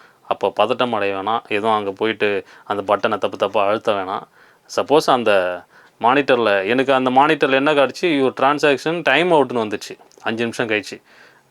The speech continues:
ஆ, அது என் தப்பு இல்லைல்ல. ஆனா நான் ஏதோ தப்பு பண்ண மாதிரி எனக்கு ஒரு ஃபீல் ஆச்சு அப்போ. "ஐயோ, என்னடா டைம் அவுட் ஆச்சு" அப்படின்னு. So அந்த மாதிரி ஏதாவது மெசேஜ் வந்துச்சு அப்படின்னா அதை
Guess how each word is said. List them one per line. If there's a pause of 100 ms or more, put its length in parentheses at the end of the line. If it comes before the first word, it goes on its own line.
(160)
ஆ,
அது
என்
தப்பு
இல்லைல்ல. (340)
ஆனா
நான்
ஏதோ
தப்பு
பண்ண
மாதிரி
எனக்கு
ஒரு
ஃபீல்
ஆச்சு
அப்போ.
"ஐயோ,
என்னடா
டைம்
அவுட்
ஆச்சு"
அப்படின்னு. (200)
So
அந்த
மாதிரி
ஏதாவது (140)
மெசேஜ்
வந்துச்சு
அப்படின்னா
அதை